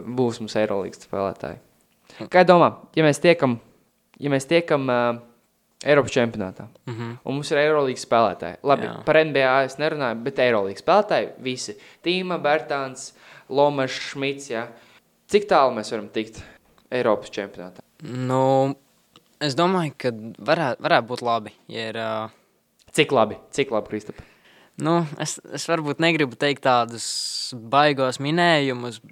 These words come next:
Speaker 2: bet, ā, nu, jābūt ok, ja mums ir Eurolīgas spēlētāji, viņi ir,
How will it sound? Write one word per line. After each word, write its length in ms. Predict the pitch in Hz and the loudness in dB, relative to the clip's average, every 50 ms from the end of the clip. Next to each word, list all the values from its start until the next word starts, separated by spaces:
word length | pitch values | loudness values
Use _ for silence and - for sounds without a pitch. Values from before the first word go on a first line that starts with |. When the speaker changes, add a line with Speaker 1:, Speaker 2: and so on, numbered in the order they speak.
| - - | -20 -20
Speaker 2:
bet, 520 | 131 110 110 - 120 120 117 110 110 - _ _ - | -20 -16 -8 -4 -2 -2 0 -2 -4 -6 _ _ -10
ā, 360 | - 120 117 117 117 117 110 - - _ _ _ _ _ _ _ _ _ | -6 -4 -2 -2 -2 -2 -4 -4 -8 _ _ _ _ _ _ _ _ _
nu, 180 | - - - 147 | -18 -10 -6 0
jābūt 480 | 160 175 175 175 160 135 127 123 120 120 | 2 6 6 6 4 4 -2 -8 -8 -10
ok, 140 | 113 - - 131 127 | -8 -4 -2 -2 -2
ja 180 | 120 117 117 113 | -2 -4 -6 -8
mums 200 | 117 117 113 - | -10 -10 -10 -6
ir 100 | 123 123 | -4 -2
Eurolīgas 460 | 123 127 127 123 117 113 117 - - - | -2 0 0 -2 -2 -4 -6 -10 -10 -6
spēlētāji, 560 | - 120 120 120 117 - 113 110 107 107 104 | -2 0 0 0 0 -2 -2 -2 -2 -2 -4
viņi 160 | 107 107 107 | -8 -10 -10
ir, 140 | 107 104 104 | -10 -10 -12